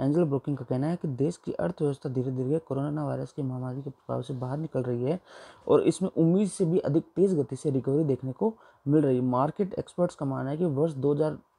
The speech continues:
इक्कीस में अर्थव्यवस्था पूरी तरह से खुल जाएगी और कोरोना के असर से पूरी तरह से बाहर निकल जाएगी। तो इनका अध्ययन करने के बाद इन्होंने यहाँ स्टॉक्स दिए हैं।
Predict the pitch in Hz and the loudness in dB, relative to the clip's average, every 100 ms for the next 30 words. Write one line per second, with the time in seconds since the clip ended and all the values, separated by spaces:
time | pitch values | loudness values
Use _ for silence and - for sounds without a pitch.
0 | - - 196 196 - 131 151 - 147 156 | -14 -6 -2 -2 -2 -2 -2 -2 -2 -2
1 | 151 160 165 180 190 151 139 139 - 175 | -2 -2 -4 0 0 0 -4 -4 0 2
2 | 135 123 160 196 - - - - 147 147 | 4 4 2 0 -6 -20 -16 -2 2 6
3 | 160 175 175 165 151 160 143 165 160 147 | 6 6 2 0 -2 -4 -8 -4 -2 -2
4 | 143 135 175 139 135 127 131 127 143 156 | -4 -2 -2 0 -2 -4 -2 -2 -2 -2
5 | 175 - 156 156 123 120 170 180 143 143 | -4 -4 -4 -4 -4 -2 -2 -2 -4 -4
6 | 135 131 135 135 143 185 - - - - | -4 -2 -2 -2 -2 -4 -6 -18 -20 -20
7 | _ _ - 139 127 131 175 - - 160 | _ _ -4 0 0 0 -4 -6 -8 -2
8 | 170 - - _ _ _ _ _ _ _ | -2 -4 -20 _ _ _ _ _ _ _
9 | 147 147 143 131 165 | 4 6 6 2 -4